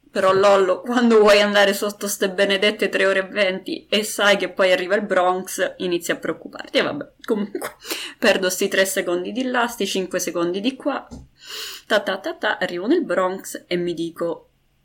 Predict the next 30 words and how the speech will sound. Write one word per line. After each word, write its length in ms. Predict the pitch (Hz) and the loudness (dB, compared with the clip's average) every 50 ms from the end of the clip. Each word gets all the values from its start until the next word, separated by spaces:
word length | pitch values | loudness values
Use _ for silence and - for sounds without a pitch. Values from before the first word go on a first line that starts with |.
| _ _ - | _ _ 2
"Oh, 160 | 214 196 156 | 2 2 4
vado 200 | 151 170 175 208 | 4 2 2 2
adesso", 540 | 226 233 165 165 185 - - - 190 190 - - | 2 0 0 0 -2 -4 -4 -2 -2 -2 0 0
mancavano 580 | 202 202 196 196 - 208 196 190 190 185 185 | 0 0 0 0 0 -2 0 0 0 0 -2
cinque 400 | 190 - - 196 202 202 - 240 220 | -2 -2 -4 -4 -4 -2 -2 -2 0
miglia 300 | 208 208 202 196 185 180 | 0 -2 -2 -2 -4 -4
che 100 | - - | -4 -6
sono 280 | - - 180 175 180 | -6 -4 -4 -4 -4
otto 240 | 175 175 - - 175 | -4 -6 -8 -12 -12
chilometri 520 | - - 165 165 160 160 165 160 - - | -10 -8 -8 -6 -6 -6 -6 -6 -8 -8
alla 120 | 165 170 165 | -10 -10 -10
fine. 460 | - - 165 165 170 175 185 202 - _ _ - - - - - - - _ _ | -10 -10 -8 -4 -4 -4 -4 -6 -10 _ _ -20 -20 -20 -20 -20 -20 -20 _ _
Ehm, 880 | - 180 170 170 170 170 170 170 175 175 175 175 175 175 - - - _ - - _ _ _ | -6 -2 -2 0 0 0 0 -2 -2 -4 -6 -6 -4 -4 -4 -6 -8 _ -20 -20 _ _ _
"O 120 | - 214 202 | 0 0 2
vado 220 | - 185 202 247 | 2 2 2 2
adesso 500 | 254 190 175 185 185 - - - 190 - - | 2 2 2 0 0 -2 -4 -4 -6 -6 -4
o 60 | 180 | -4
non 180 | 170 165 165 | -4 -4 -4
vado 260 | 160 170 165 165 165 - | -6 -8 -8 -10 -10 -12
più". 300 | - - 165 175 - - _ _ _ _ _ _ | -12 -10 -10 -10 -10 -12 _ _ _ _ _ _
Ragazzi, 480 | - 196 196 190 190 185 185 - - 170 | -6 -4 -4 -4 -4 -6 -6 -8 -12 -10
se 140 | - 190 | -10 -10
vi 120 | 175 180 190 | -10 -10 -10
dico 220 | 196 190 - 170 | -10 -8 -8 -8
che 120 | 170 196 185 | -6 -6 -6
io 160 | 180 190 196 | -4 -4 -4
ho 20 | |
iniziato 500 | 196 190 190 - - - 180 170 - 175 | -4 -4 -6 -8 -8 -8 -8 -6 -8 -8
veramente 580 | 160 175 180 175 190 196 196 190 190 - 190 180 | -10 -8 -6 -6 -6 -6 -6 -8 -8 -8 -6 -4
a, 360 | 175 175 175 175 - - | -4 -2 -4 -4 -6 -8